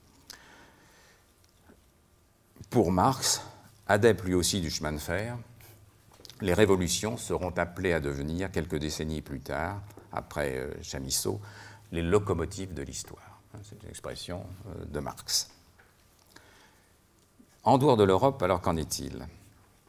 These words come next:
Hors d'Europe, le temps moderne,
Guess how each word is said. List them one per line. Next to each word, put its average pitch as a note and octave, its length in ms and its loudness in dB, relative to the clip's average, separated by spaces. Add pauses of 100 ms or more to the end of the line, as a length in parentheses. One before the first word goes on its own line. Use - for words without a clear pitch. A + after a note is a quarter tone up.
(560)
Hors A#2 220 6
d'Europe, G2 520 0 (1040)
le F2 180 2
temps B2 140 0
moderne, G2+ 580 -2